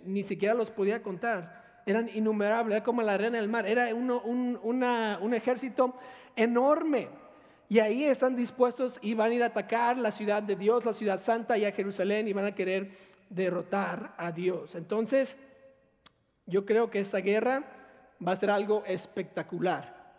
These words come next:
¿Cómo, cómo va a suceder esto? Pero, como vimos en el Armagedón, el Señor Jesús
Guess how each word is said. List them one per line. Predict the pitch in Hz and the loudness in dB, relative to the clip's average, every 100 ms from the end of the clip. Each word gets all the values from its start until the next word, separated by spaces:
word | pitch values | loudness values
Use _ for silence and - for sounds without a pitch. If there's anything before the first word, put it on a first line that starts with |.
| - _ _ _ _ _ | -20 _ _ _ _ _
¿Cómo, | 196 202 196 | -2 0 -2
cómo | 196 208 202 | -2 -2 0
va | 196 | -2
a | |
suceder | 190 196 185 165 165 | -4 -6 -4 -2 -2
esto? | 165 - 131 | -4 -10 -4
Pero, | 269 269 240 247 - - - - _ | 2 4 2 -4 -14 -20 -20 -20 _
como | - 220 | -2 0
vimos | 202 220 247 240 | 2 2 2 0
en | 226 | 0
el | |
Armagedón, | 208 202 190 180 214 247 190 220 - - - _ - | 0 0 -2 -2 -2 -2 -4 -6 -14 -20 -20 _ -10
el | 170 | -8
Señor | - 185 208 | -4 -2 0
Jesús | 208 208 240 254 - | 0 -2 -4 -4 -10